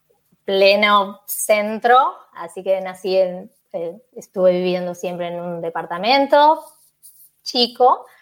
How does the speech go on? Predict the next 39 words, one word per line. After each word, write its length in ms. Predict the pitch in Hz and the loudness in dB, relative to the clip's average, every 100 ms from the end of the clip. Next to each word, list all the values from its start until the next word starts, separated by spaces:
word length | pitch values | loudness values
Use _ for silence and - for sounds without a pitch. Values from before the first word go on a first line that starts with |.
| _ _ | _ _
así 180 | 240 233 | -2 0
que 140 | 269 | 0
siempre 300 | 247 262 254 | 2 2 4
mis 160 | 254 240 | 4 2
juegos 400 | 247 240 247 262 | 2 6 6 4
y 60 | 254 | -2
juguetes 480 | 220 208 214 240 240 | 0 0 4 2 2
eran 240 | 214 208 | -2 -2
bastante 500 | 196 - 202 214 - | -4 -8 -8 -4 0
<laughs> 100 | 262 | 0
estáticos, 720 | - 240 233 226 247 269 269 | 0 0 2 0 0 4 4
digamos, 380 | 247 196 185 180 | 4 0 -4 -10
no, 300 | 180 180 180 170 _ _ _ 254 | -14 -10 -10 -12 _ _ _ -20
no 440 | 208 208 196 220 214 | -10 -6 -4 -4 2
podía 300 | 214 214 214 | 4 4 2
hacer 180 | 208 | 0
un 80 | 202 | 0
juego 160 | 208 202 | 4 6
de 100 | 196 | 4
persecución 1160 | 190 190 190 185 190 - 220 214 214 220 240 - | 4 0 0 -6 -6 -4 2 4 4 0 -4 -6
adentro 440 | 175 180 180 185 | -4 -4 -8 -8
de 100 | 180 | -8
casa, 600 | 180 240 269 - 285 302 - _ _ _ _ | 0 2 2 0 -2 -2 -6 _ _ _ _
em, 580 | 170 160 160 160 165 160 _ _ | -6 -4 -4 -8 -12 -16 _ _
pero, 680 | 190 165 156 147 147 - 196 226 | -4 -2 -4 -4 -6 -10 -12 -10
pero 180 | - 233 | 0 2
la 100 | 240 | 4
pasamos 540 | 240 240 262 240 202 190 | 2 0 2 0 -2 -2
muy 180 | 190 | 0
bien. 600 | 190 202 214 220 233 226 _ | 4 2 2 0 -2 -6 _
Tengo 180 | 190 185 | -4 -2
una 140 | 175 | -2
hermana, 420 | 160 165 180 190 185 | -4 0 0 2 -2
así 220 | 175 165 | -4 -6
que 320 | 165 151 - | -4 -4 -8
siempre 380 | _ 175 170 165 | _ -6 -2 -2
nos 140 | 165 | -2
la 180 | 165 165 | 2 2
arreglamos 500 | 165 170 175 175 170 | 4 4 4 4 0